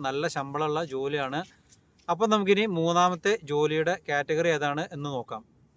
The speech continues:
ഗൈസ്, അപ്പോൾ മൂന്നാമത്തെ ഒരു കാറ്റഗറി ആയിട്ട് പറയുന്നത് ജനറേറ്റർ ടെക്നീഷ്യൻ എന്നുള്ളൊരു കാറ്റഗറിയിലേക്കാണ് അവർ ആളുകളെ എടുക്കുന്നത്. അപ്പോൾ ആ ഒരു കാറ്റഗറിയിലേക്ക് അവ-, അപ്ലൈ ചെയ്യുന്നതിനും അവർ പറയുന്ന യോഗ്യതകൾ എന്ന് പറയുന്നത് നേരത്തെ പറഞ്ഞ പോലെ തന്നെ നിങ്ങളൊരു ഡീലർഷിപ്പിലൊക്കെ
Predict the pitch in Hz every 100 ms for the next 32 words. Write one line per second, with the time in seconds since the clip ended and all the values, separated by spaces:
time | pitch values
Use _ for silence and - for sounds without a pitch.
0 | _ 262 233 208 226 208 175 196 214 226
1 | 226 220 240 190 196 170 156 170 175 185
2 | 165 185 - 147 139 143 147 170 143 139
3 | 147 151 156 175 175 160 175 165 185 151
4 | 151 151 175 - 139 139 139 139 143 151
5 | 143 139 165 156 127 131 143 135 131 123
6 | 135 175 - - - - 190 214 240 214
7 | 214 190 180 185 185 185 175 202 202 180
8 | 170 180 - 165 180 180 175 180 170 170
9 | 190 175 160 175 170 160 165 165 151 151
10 | 156 165 165 165 156 156 165 156 147 -
11 | 170 151 151 156 151 151 156 151 156 151
12 | 151 156 151 143 139 - 147 - 147 170